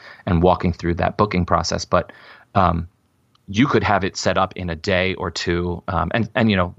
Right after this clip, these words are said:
people are very busy, so I would extend that even further to maybe a week. But in one week's time, if you were willing to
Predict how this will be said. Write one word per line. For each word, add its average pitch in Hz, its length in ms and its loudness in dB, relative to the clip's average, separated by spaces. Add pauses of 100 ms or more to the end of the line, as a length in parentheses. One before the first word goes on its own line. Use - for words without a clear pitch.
(140)
people 110 180 2
are 95 80 4
very 87 180 0
busy, 90 280 -2
so 85 340 2 (380)
I 104 80 4
would 92 280 0
extend - 340 -2
that 95 120 -2
even 92 180 -6
further 95 300 -2
to 95 140 -6
maybe 95 280 -2
a 92 100 -2
week. 87 380 -4
But 92 200 2
in 104 220 2
one 113 220 4
week's 120 260 -2
time, 113 280 2
if 90 120 -10
you 98 120 -4
were 113 100 0
willing 101 380 0
to 92 360 0